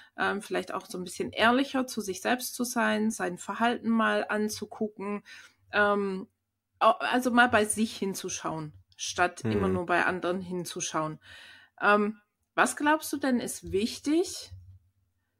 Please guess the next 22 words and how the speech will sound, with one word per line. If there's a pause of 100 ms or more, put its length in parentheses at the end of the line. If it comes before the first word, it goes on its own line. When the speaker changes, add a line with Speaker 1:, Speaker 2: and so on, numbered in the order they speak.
(300)
Speaker 1:
um
für,
also
damit, (1040)
lass
uns
im
ersten
Schritt
mal
bei
den
Eltern
bleiben
und
dann
auf
alle
anderen
Erwachsenen
gehen, (680)
ähm,